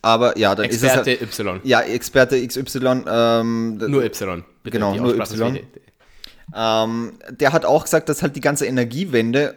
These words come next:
Speaker 1: auch kaum ohne Atomkraft bewer-,
Speaker 2: Mhm.
Speaker 1: zu bewerkstelligen ist, weil du hast natürlich das Problem mit so einer erneuerbaren Energie, die ist halt zum großen Teil auch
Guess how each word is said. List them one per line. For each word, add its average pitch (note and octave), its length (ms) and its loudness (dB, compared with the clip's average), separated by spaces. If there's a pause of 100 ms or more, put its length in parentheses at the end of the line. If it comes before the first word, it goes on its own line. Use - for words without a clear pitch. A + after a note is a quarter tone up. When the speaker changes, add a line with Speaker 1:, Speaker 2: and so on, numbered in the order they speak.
Speaker 1:
auch B2+ 220 -2
kaum C#3+ 340 2
ohne C#3+ 360 -2
Atomkraft C3+ 720 -4
bewer-, B2 300 2
Speaker 2:
Mhm. A2 60 -4
Speaker 1:
zu B2+ 100 -4
bewerkstelligen A#2+ 680 0
ist, G2+ 120 -6
weil B2 80 -2
du A2+ 120 0
hast C3+ 240 -6
natürlich C#3+ 300 -6
das B2+ 140 -10
Problem A#2 500 -8 (100)
mit C#3 180 -12
so C#3 160 -6
einer C3 360 -4
erneuerbaren B2 540 0
Energie, B2+ 500 -6
die D3 160 -12
ist C#3+ 120 -8
halt C#3+ 300 -2 (100)
zum A2+ 160 -8
großen C3 360 -6
Teil B2+ 240 0
auch C3+ 320 0